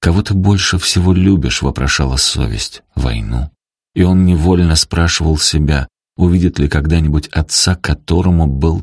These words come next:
так привязан. По-настоящему всё началось в первых числах ноября,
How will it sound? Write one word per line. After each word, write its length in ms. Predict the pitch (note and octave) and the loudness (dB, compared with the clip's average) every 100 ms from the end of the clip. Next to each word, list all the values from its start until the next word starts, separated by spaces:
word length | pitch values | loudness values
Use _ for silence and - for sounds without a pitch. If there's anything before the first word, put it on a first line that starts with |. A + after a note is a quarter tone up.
| - | -6
так 260 | D2+ C#2+ - | -4 -4 -4
привязан. 720 | D2+ C2+ B1 G#1+ G1+ G1+ B1 - _ _ _ _ _ _ _ - | -2 -2 -2 -4 -6 -8 -12 -18 _ _ _ _ _ _ _ -2
По-настоящему 840 | D#2+ F2 - G2+ G#2+ - F2+ F2+ | 0 0 0 0 0 0 0 2
всё 220 | F2 F#2 | 0 0
началось 440 | F#2 E2+ E2 E2+ - | 0 0 0 0 -2
в 140 | - | -4
первых 380 | E2 D#2+ E2+ E2+ | -2 0 0 -4
числах 440 | - D2+ - C#2+ | -2 -2 -2 -4
ноября, 500 | C#2+ C#2 C2 B1 A#1 | 0 0 0 -2 -6